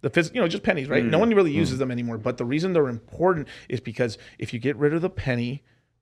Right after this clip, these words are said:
Speaker 1: the, what's the next one? The five cents. So when they start increasing prices, they start increasing it by five cents at a time. So,
Speaker 2: Mm.
Speaker 1: and if you get rid, let's imagine they get rid of all the cent, they keep quarters. So that means what'll happen is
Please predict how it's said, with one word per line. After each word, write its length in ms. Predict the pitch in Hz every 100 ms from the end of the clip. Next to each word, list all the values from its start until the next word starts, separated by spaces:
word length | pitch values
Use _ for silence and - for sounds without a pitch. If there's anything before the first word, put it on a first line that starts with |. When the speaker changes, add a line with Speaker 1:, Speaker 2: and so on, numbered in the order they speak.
| _ _ _ -
Speaker 1:
the, 180 | 127 127
what's 220 | 135 139
the 60 | 135
next 180 | 135
one? 100 | -
The 60 | -
five 240 | - 123
cents. 280 | - 131 123 - -
So 100 | 180
when 140 | 135 143
they 60 | 135
start 160 | 170
increasing 400 | 156 - 139 120
prices, 540 | - 147 185 139 123 - _ _ _ -
they 80 | 135
start 160 | 160
increasing 320 | 139 - 127 143
it 80 |
by 80 | 120
five 260 | 110 123 113
cents 240 | - -
at 80 | -
a 40 | -
time. 380 | - - - - -
So, 60 |
Speaker 2:
Mm. 280 | 113 117 104
Speaker 1:
and 100 | 143
if 160 | 143 139
you 60 |
get 120 | 151 147
rid, 240 | 143 143
let's 160 | 147 180
imagine 320 | 156 175 214
they 60 |
get 120 | 165 156
rid 120 | 139
of 60 |
all 140 | 127 147
the 80 | 156
cent, 160 | 139
they 60 | 131
keep 160 | 120 165
quarters. 380 | - 135 123 - - -
So 120 | 160
that 60 |
means 180 | 170 165
what'll 200 | 143 139
happen 340 | 110 180 190 131
is 140 | 113